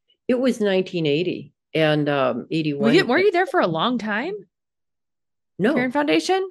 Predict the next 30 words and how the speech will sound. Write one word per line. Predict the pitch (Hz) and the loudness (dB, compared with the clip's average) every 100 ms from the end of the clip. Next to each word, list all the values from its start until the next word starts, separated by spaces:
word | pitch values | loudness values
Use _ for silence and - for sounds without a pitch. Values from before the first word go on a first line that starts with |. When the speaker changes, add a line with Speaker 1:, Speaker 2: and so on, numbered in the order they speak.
| - | 4
Speaker 1:
Oh, | 339 | 6
you | 294 311 | 8 10
mean | 302 254 | 10 10
when | 262 | 8
I | 247 | 8
was | 208 175 | 6 6
working | 156 233 285 220 156 127 | 6 4 4 2 2 0
there? | 50 - - _ - | -6 -12 -18 _ -6
Speaker 2:
Yeah, | 226 302 | 0 2
when | 254 | 2
you | 208 | 0
worked | 185 359 - | 0 -2 -4
there. | 175 - - - 233 | -12 -10 -14 -2 4
Speaker 1:
Oh, | 254 | 6
Speaker 2:
Yeah. | 240 | 6
Speaker 1:
when | 226 | 6
I | 180 | 4
worked | 180 220 - | 4 0 0
there. | 185 143 | 0 2
Yes, | 165 220 233 | 2 0 0
yes. | 262 190 - | -2 -4 -4
We | 202 | -4
talked | 277 285 | -4 -2
about | 190 131 | -4 -6
trauma. | - 123 123 202 - | -6 -10 -8 -10 -12
Sure, | - - 254 190 | -20 -4 -2 0
Speaker 2:
Uh-huh. | 175 | -2
Speaker 1:
because | 156 175 170 | -2 -2 -4
it | |
was | - | -8